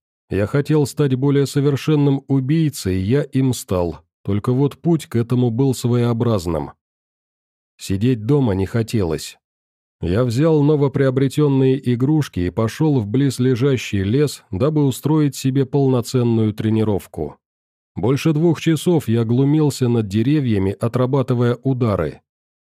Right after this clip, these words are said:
Если цепь пока давалась с трудом, требуя тренировок на точность, то булава стала настоящим продолжением руки. За счёт приличной длины и центра тяжести в набалдашнике черепе можно было даже не замахиваться.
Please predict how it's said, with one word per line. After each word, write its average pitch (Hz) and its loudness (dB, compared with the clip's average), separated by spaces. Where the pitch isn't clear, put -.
Если 113 0
цепь 156 -2
пока 123 0
давалась 131 0
с - -10
трудом, 131 0
требуя 120 2
тренировок 117 0
на 117 0
точность, 95 -6
то 98 -2
булава 135 2
стала 143 0
настоящим 131 0
продолжением 127 2
руки. 123 -2
За 85 -2
счёт 151 -2
приличной 143 0
длины 135 2
и 131 -2
центра 131 0
тяжести 127 0
в 104 -2
набалдашнике 131 0
черепе 117 0
можно 135 0
было 143 0
даже 143 0
не 147 2
замахиваться. 110 -2